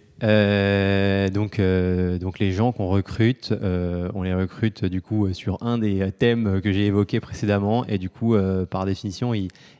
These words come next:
ils, euh, dépendent de l'un de nous cinq. Euh, et du coup, euh, pour le coup, euh, la gestion est vraiment, euh, on est un, peut-être un peu à l'ancienne, mais, euh,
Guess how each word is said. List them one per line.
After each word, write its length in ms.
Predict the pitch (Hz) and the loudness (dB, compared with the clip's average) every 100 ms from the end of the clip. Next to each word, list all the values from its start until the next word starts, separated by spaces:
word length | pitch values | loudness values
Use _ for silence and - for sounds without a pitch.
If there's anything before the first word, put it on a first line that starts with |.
| _ | _
ils, 200 | 98 98 | -4 -2
euh, 60 | 90 | 0
dépendent 360 | 101 117 110 | 0 0 0
de 60 | 101 | 2
l'un 120 | 101 | 0
de 60 | 104 | -2
nous 80 | |
cinq. 420 | 101 104 120 - - _ _ | -4 -4 -6 -8 -18 _ _
Euh, 800 | 95 92 92 92 92 90 92 90 95 92 - - | -4 -2 -2 -2 -2 -2 -2 -4 -6 -8 -10 -10
et 160 | 101 90 | -10 -6
du 120 | 92 | -8
coup, 380 | - - 113 110 | -8 -8 -2 -2
euh, 80 | |
pour 220 | 92 98 98 | -2 -2 0
le 140 | 95 | -2
coup, 400 | - - 113 117 | -4 -8 -4 -4
euh, 40 | |
la 120 | 90 87 | -4 -6
gestion 440 | 92 - - 107 | -8 -10 -10 -8
est 80 | 95 | -8
vraiment, 440 | 87 92 104 104 | -8 -6 -6 -4
euh, 180 | 92 87 - _ - _ | -6 -8 -12 _ -20 _
on 100 | 104 | -12
est 40 | 92 | -8
un, 100 | 92 | -10
peut-être 280 | - 101 95 | -6 -6 -4
un 80 | |
peu 140 | 90 101 | -4 -2
à 40 | |
l'ancienne, 520 | 95 95 - 107 117 | -2 -4 -2 -2 -2
mais, 220 | 95 92 92 | -6 -6 -4
euh, 360 | 90 87 90 | -6 -6 -8